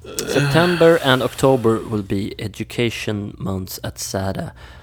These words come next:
Our new help sheets will be designed for school pupils with sad. Parents, teachers and college...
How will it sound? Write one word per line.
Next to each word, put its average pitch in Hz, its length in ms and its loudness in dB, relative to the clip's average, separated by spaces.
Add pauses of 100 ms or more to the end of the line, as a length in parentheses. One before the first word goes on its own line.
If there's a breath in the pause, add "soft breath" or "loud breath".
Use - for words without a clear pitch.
(240 loud breath)
Our 120 300 4
new 120 400 0
help 123 380 -6
sheets - 420 -8
will 107 100 0
be 104 140 -4
designed 101 480 -4
for 101 120 -6
school - 400 -6
pupils - 560 -8
with 101 140 -8
sad. - 440 -10 (400 soft breath)
Parents, 127 420 -2
teachers 110 500 -6
and 107 200 -8
college... 107 340 -6